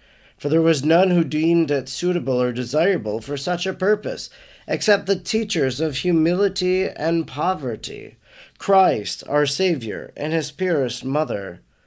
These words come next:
On this account, the wisdom of the Eternal Father had reserved it for them, consecrating it in all its bareness, loneliness, and poverty, as the first temple of light,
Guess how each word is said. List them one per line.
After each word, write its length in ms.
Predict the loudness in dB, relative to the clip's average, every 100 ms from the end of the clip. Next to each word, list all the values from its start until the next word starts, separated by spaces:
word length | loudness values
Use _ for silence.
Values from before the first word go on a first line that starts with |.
| _ _ _ _ -2
On 160 | 4
this 220 | 6 6
account, 460 | 2 2 4 4 2
the 80 | 2
wisdom 400 | 6 6 6 0
of 100 | 2
the 180 | 2 2
Eternal 380 | 2 2 2
Father 400 | 2 0 2 0
had 160 | -2 -2
reserved 460 | -2 -2 -2 -2 -2
it 100 | -4
for 260 | -2 -2
them, 320 | -2 -8 -12 _ _ -20 _ -4
consecrating 840 | 2 2 0 -2 2 2 2 2
it 220 | 0 0 -2
in 160 | -2 0
all 320 | 2 2 2
its 180 | -2 -2
bareness, 680 | 0 0 -2 -8 -14 -16 -14
loneliness, 880 | -6 0 0 2 0 0 -4 -10 -8
and 180 | -8
poverty, 680 | -4 -2 0 -2 -8 -12 -14 _ -20 _ _ -4
as 200 | -4 0
the 120 | -2
first 520 | 4 4 4 -2 -4
temple 400 | 0 0 2 0
of 160 | 0 0
light, 540 | 0 2 -2 -8